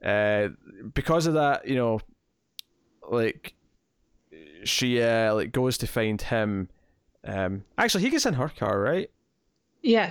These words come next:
Speaker 2: he gets in her car.
Speaker 1: Yeah.
Speaker 2: And she said, "Hey, someone's looking for you."
Speaker 1: Yes, yes, yes, yes. So she agrees to, like, travel with them to, to Paris, and they're sort of together, and they have to do a little prete-, pretending at one point 'cause the cops and the little futuristic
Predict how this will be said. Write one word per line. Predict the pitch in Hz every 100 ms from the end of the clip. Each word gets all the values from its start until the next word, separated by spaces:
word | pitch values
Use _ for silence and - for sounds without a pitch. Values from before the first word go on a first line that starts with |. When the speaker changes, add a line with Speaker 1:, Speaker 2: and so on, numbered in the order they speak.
| -
Speaker 2:
he | - 175
gets | 185 180
in | 165 175
her | 160
car. | - - - _ _ _ _ -
Speaker 1:
Yeah. | 117 107 101 _ -
Speaker 2:
And | 165
she | 180 170
said, | 165
"Hey, | 175 185
someone's | 180 165 160
looking | 170 175 165
for | -
you." | 165 165 170 - _ -
Speaker 1:
Yes, | 110 104 -
yes, | 113
yes, | 104
yes. | 98 - - - -
So | - 135 127 113 - _
she | - 139
agrees | 139 139 170 165
to, | -
like, | 143 92 -
travel | - 131 127 117
with | 113
them | 104 104 98
to, | - 113 107 104 101 98 95 - _
to | -
Paris, | - 240 98 - - - _ _ -
and | 117 113 113
they're | 110
sort | 123
of | 101
together, | 120 107 107 113 - - -
and | 120 120
they | 131
have | 165 170
to |
do | 156
a |
little | 147 131
prete-, | 139 - 127 -
pretending | - 123 117 120
at | 117
one | 113
point | 120 117
'cause | 110
the |
cops | - 127 -
and | 120
the |
little | 113 101
futuristic | - 131 - 120 - 123